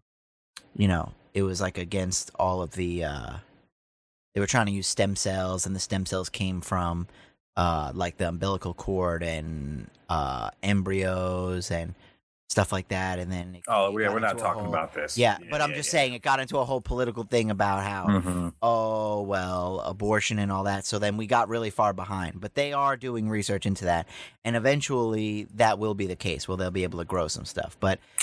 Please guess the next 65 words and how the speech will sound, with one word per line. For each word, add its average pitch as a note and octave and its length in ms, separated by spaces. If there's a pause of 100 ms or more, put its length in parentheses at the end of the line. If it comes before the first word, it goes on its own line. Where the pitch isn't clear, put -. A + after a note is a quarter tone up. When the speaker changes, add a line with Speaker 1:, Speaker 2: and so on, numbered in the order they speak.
(140)
Speaker 1:
we're A2+ 120
Speaker 2:
Yo, G#2 60
Speaker 1:
a F#2+ 40
Speaker 2:
bro, F#2+ 160
Speaker 1:
few F#2 80
Speaker 2:
they A#2 80
Speaker 1:
years A#2 80
Speaker 2:
can G2 80
Speaker 1:
away F2+ 100
Speaker 2:
do F2 80
Speaker 1:
from E2 120
Speaker 2:
this E2 100
Speaker 1:
that. - 100
Speaker 2:
shit E2 140
already. C#2 560
They A#2+ 160
can E2 160
do - 180
it - 100
already. - 400
Speaker 1:
If B2 140
they C3 140
could A2 180
do C#3 140
Speaker 2:
There's A#2+ 120
Speaker 1:
it, - 60
they G#2 60
would A#2 80
Speaker 2:
someone G#2 160
Speaker 1:
make F#2 80
Speaker 2:
out F#2+ 120
Speaker 1:
all - 60
Speaker 2:
there F2+ 140
that E2+ 180
knows E2+ 300
how F2 140
to D#2+ 100
do D#2+ 220
it. C#2 120
Speaker 1:
It's - 80
Speaker 2:
There's E2 80
Speaker 1:
not C#3+ 140
that - 0
Speaker 2:
someone B2+ 240
out A#2+ 140
Speaker 1:
they C3+ 40
Speaker 2:
there A#2 120
that F#2 160
knows G2 260
how G#2+ 80
to F#2+ 100
do F2+ 220
it. F2 120
They F2+ 120
just F2+ 200
can't G#2+ 320 (380)
come G2 240
out F#2 180
and F#2 100
say F#2+ 300
that E2 140
we F2+ 200
can F2 200
do E2+ 200
this. E2 340